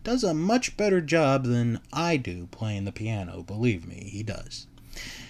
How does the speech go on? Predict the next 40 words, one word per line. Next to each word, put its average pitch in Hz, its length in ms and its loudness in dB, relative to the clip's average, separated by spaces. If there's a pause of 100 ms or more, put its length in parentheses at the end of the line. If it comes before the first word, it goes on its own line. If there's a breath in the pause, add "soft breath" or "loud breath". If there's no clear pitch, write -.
(160 loud breath)
And 139 160 4
then 339 240 12
we 285 140 12
get 240 320 10
Mean 254 540 12
Gene 262 360 10
Okerlund 202 800 8
singing 233 640 8
Tutti 262 460 10
Frutti. 247 580 10 (560 loud breath)
Now, 202 260 8
for 208 160 6
the 196 80 4
purposes 254 640 10
of 190 100 8
me 196 260 8
not 214 480 2
being 208 400 4
sued 180 680 10
by 147 240 6
Little 147 360 8
Richard, 175 420 6
I 156 140 6
will 160 180 6
not 226 340 4
sing 233 400 4
Tutti 202 360 4
Frutti. 147 480 2
However, 147 680 6 (580 loud breath)
in 233 220 12
the 240 80 12
video, 170 460 12
this 165 200 6
is 175 140 4
from 170 220 6
the 151 80 4
T 170 240 6
N 147 160 6
T 247 260 10
show, 110 500 6